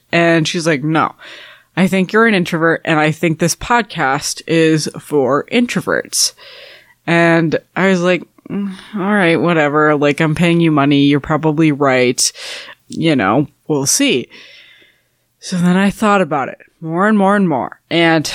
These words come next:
I'm an introvert, you guys. As much as I love people and love talking to people,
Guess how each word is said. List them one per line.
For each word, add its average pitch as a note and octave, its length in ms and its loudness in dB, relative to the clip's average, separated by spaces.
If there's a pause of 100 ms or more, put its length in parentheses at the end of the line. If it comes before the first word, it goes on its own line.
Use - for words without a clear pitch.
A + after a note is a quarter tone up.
(600)
I'm C4 180 2
an C#4+ 80 4
introvert, E3+ 500 0
you C3 100 -4
guys. C3 460 0
As E3 200 -2
much G3+ 240 0
as A#3 140 -2
I E3+ 120 0
love D#3 360 0
people F3 380 0
and D#3 180 0
love D3 220 -2
talking D3 420 0
to E3+ 60 0
people, F#3 500 0